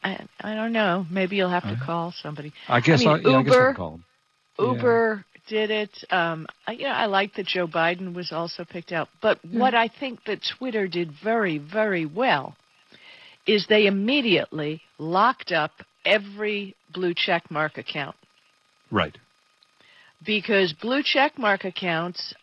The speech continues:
Speaker 1: obviously people think if it's coming from a blue check mark account, it must be real.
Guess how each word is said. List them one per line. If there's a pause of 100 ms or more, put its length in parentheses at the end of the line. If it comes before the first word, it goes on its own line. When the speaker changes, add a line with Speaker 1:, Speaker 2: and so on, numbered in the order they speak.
Speaker 1:
obviously
people
think
if
it's
coming
from
a
blue
check
mark
account,
it
must
be
real.